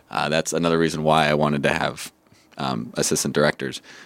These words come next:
Nora and I are both sophomores. Our other two assistant directors are freshmen. Um, tremen-, they're both tremendous. Um, and so I know that, you know, if, when I start grad school my senior year, if I've gotta step away, that I can trust any of the three of them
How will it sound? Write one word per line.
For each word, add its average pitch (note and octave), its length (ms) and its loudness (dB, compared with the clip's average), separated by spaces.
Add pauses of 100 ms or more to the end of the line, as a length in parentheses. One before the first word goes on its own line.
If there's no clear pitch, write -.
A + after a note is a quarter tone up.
Nora F2+ 300 6
and F2 80 2
I E2+ 100 4
are E2 100 4
both D#2+ 200 0
sophomores. E2+ 500 2
Our D#2 140 4
other D#2 160 0
two - 140 -4
assistant - 340 -8
directors - 340 -4
are C2+ 80 -10
freshmen. - 460 -10 (420)
Um, D2 400 -4 (380)
tremen-, D#2+ 320 0
they're D#2 180 0
both D#2 180 2
tremendous. D2 600 -2 (420)
Um, G1+ 400 -6 (800)
and D#2 240 -2
so D2 240 2
I D#2+ 160 2
know D#2 340 0
that, C#2+ 280 -2 (420)
you D2 80 -8
know, C#2+ 200 -4 (200)
if, - 320 -6 (520)
when E2 200 0
I E2 60 2
start E2 260 0
grad E2+ 200 2
school - 160 -6
my D#2+ 120 -2
senior D#2+ 260 -2
year, D#2+ 160 2
if D#2 100 -2
I've D#2+ 140 0
gotta D#2+ 140 0
step - 260 -4
away, D#2+ 340 2 (440)
that D#2 100 -4
I E2 80 2
can D2+ 140 -8
trust - 420 -4
any E2 200 0
of D2+ 60 -6
the - 60 -14
three D2+ 220 0
of D2 60 -2
them D#2 220 0